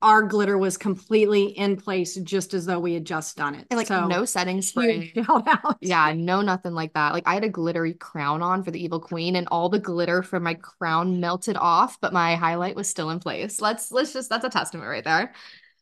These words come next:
Speaker 2: Um, and then for, like, shoes and goos and all the little things that maybe,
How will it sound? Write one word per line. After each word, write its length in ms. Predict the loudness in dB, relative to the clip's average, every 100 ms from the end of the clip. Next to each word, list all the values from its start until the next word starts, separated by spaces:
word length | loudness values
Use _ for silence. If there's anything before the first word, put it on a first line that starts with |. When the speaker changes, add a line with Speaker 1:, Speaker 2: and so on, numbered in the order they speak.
| _
Speaker 2:
Um, 540 | 4 6 6 6 2 0
and 160 | 2 2
then 140 | 2
for, 640 | 0 0 2 2 2 0 0
like, 160 | -2 -2
shoes 600 | -4 -2 -2 0 0 -2
and 240 | -2 -2
goos 520 | -2 -2 -2 -2 -4
and 120 | -6 -6
all 220 | -4 -2
the 120 | -2
little 220 | -2 -4
things 340 | -4 -4 -2 -2
that 200 | -4 -6
maybe, 560 | -4 -2 -2 -2 -6